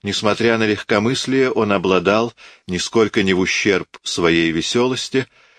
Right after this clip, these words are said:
какой-то особой манерой держать себя, внушительной, благородной, добропорядочной и не лишённой некоторой примеси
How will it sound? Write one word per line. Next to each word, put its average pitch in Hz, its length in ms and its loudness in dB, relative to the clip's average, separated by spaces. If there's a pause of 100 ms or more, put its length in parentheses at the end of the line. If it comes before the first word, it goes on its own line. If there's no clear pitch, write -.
(160)
какой-то 143 440 0
особой 147 420 0
манерой 135 480 2
держать 104 460 -2
себя, 73 400 -6 (640)
внушительной, 135 840 -2
благородной, 90 840 0 (380)
добропорядочной 98 1300 0 (420)
и 101 140 -2
не 98 100 0
лишённой 123 560 0
некоторой 110 480 0
примеси 92 640 -2